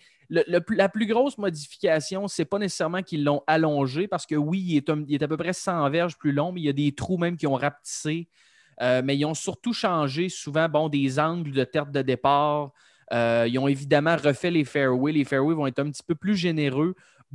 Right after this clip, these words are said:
Refait beaucoup de fairway bunkers qui étaient peut-être plus en jeu. Donc, c'est vraiment intéressant. Peut-être, on, tu sais, ça mériterait quasiment un podcast, euh, tout seul, Nick, mais ils ont fait vraiment, là, ils ont regardé tout les, le data de ShotLink pour dire, « OK,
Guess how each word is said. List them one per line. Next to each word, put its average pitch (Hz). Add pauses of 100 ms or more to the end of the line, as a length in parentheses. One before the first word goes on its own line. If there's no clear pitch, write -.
(160)
Refait 165
beaucoup 190
de 196
fairway 156
bunkers 147
qui 151
étaient 131
peut-être 156
plus 185
en 139
jeu. 156
Donc, 127
c'est 135
vraiment 165
intéressant. 180
Peut-être, 170
on, 143
tu -
sais, 151
ça 131
mériterait 135
quasiment 156
un 175
podcast, 147
euh, 113 (540)
tout 147
seul, 170
Nick, 170
mais 123 (500)
ils 135
ont 143
fait 208
vraiment, 165
là, 175
ils 131
ont 131
regardé 151
tout 247
les, 156
le 135
data 139
de 151
ShotLink 151
pour 123
dire, « 139
OK, 123